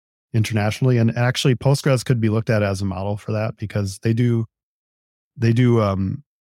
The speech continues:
a couple of big, they do several big conferences in different regions. And then they also do something called P G Day, um, which is just a single day,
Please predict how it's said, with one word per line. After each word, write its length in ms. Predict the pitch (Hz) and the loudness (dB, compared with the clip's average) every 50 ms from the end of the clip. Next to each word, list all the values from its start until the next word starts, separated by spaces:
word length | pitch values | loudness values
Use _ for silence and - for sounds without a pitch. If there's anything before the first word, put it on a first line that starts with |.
| _ _ _ _ _ | _ _ _ _ _
a 60 | 127 110 | -6 -4
couple 280 | - 143 - 156 143 | -2 -2 0 2 2
of 100 | 139 120 | 2 2
big, 200 | 113 123 123 120 - _ _ _ _ _ | 2 0 -2 -2 -4 _ _ _ _ _
they 100 | 127 113 | 0 2
do 180 | 117 123 120 117 | 4 4 4 2
several 320 | - - 139 127 143 131 | 2 0 0 2 2 0
big 300 | 113 104 107 117 117 110 | 0 0 -2 -2 -2 -2
conferences 760 | - 110 101 98 92 104 98 92 - - 95 98 104 104 - - | -2 -2 -2 -2 -2 -4 -6 -6 -6 -6 -6 -4 -6 -6 -8 -4
in 120 | 120 110 104 | -2 -2 0
different 360 | 110 107 - 113 104 101 - - _ _ _ _ _ | 0 0 0 -2 -4 -4 -6 -12 _ _ _ _ _
regions. 500 | - 120 113 113 107 107 98 95 98 - | -2 0 0 0 0 -2 -2 -2 -4 -4
And 100 | - 113 | -2 0
then 120 | 113 110 113 | 2 4 4
they 80 | 113 | 4
also 320 | 113 120 131 - - 143 120 | 4 2 2 2 2 0 2
do 160 | 113 117 110 | 2 0 0
something 320 | - 123 110 101 110 104 | 0 0 0 0 0 -2
called 320 | 98 - 101 98 98 87 - | -2 -4 -6 -8 -8 -6 -4
P 160 | - 123 110 | -2 -2 0
G 200 | 104 110 107 104 | 0 -2 -4 -4
Day, 460 | 101 101 95 92 92 98 107 113 110 - _ _ _ _ _ _ _ _ _ _ _ _ _ _ | -4 -4 -4 -4 -2 -2 -2 -4 -6 -8 _ _ _ _ _ _ _ _ _ _ _ _ _ _
um, 500 | 120 101 95 95 92 92 92 92 98 - _ _ _ _ _ _ - | -8 -6 -4 -4 -6 -6 -8 -10 -12 -14 _ _ _ _ _ _ -2
which 160 | 117 98 123 | -2 0 2
is 80 | 110 | 2
just 180 | 110 120 110 - | 2 2 2 0
a 60 | 107 | -2
single 360 | - - 147 143 143 135 123 | 0 2 4 4 6 6 4
day, 460 | 110 113 113 107 107 107 104 104 104 | 2 2 2 2 2 2 0 0 -2